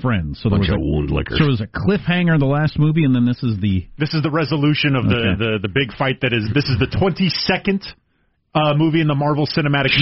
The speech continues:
Speaker 3: Universe.
Speaker 1: that seems like plenty.
Speaker 3: Um, and there will be, there will be more. They're setting it up for, uh, the Avengers post this current cast of actors when their, uh, eleven picture deals expire.
Speaker 1: There you go.
Speaker 2: Okay, then.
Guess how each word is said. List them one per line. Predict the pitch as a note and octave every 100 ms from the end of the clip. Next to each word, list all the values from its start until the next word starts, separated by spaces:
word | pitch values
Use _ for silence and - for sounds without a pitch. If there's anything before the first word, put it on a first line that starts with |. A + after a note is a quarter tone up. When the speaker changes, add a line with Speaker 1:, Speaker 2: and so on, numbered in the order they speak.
| C#3+
Speaker 3:
Universe. | A#2 D3 C#3
Speaker 1:
that | G#2+ -
seems | A#2+
like | F#2+ F#2+
plenty. | - G#2+ C#3 - _ _ -
Speaker 3:
Um, | A2 G#2+ G#2+
and | B2+ D3 C#3+
there | D3+
will | E3
be, | E3 F3+
there | C#3+ D#3+
will | D3+
be | D#3+
more. | C#3+ C3 B2+
They're | A#2
setting | D3 C3 B2+
it |
up | A#2+ -
for, | C3 B2+ A#2+
uh, | B2 A2+ A2+ A2
the | C3+
Avengers | G#2 C3+ A#2+ E3 -
post | - D3+ - F#3 C3+
this | B2 -
current | C3+ B2+ C#3+
cast | - C3+ A2+ C#3
of |
actors | D3 C3 G#2+ A2+ G#2
when | A2
their, | G#2+ G2+ - - _ _ -
uh, | B2+ A2+ C3+
eleven | C#3 B2 A#2 A#2
picture | C3 - A#2+
deals | G2 G#2+ G2 F#2
expire. | - - F#2+ F2 F2 - -
Speaker 1:
There | F2+ F#2
you | G2 F2+
go. | F2 E2+ _ - - _ - _ _ _ _ _
Speaker 2:
Okay, | B3+ C4+ - C4+ C4+
then. | B3 A3 D#3 G2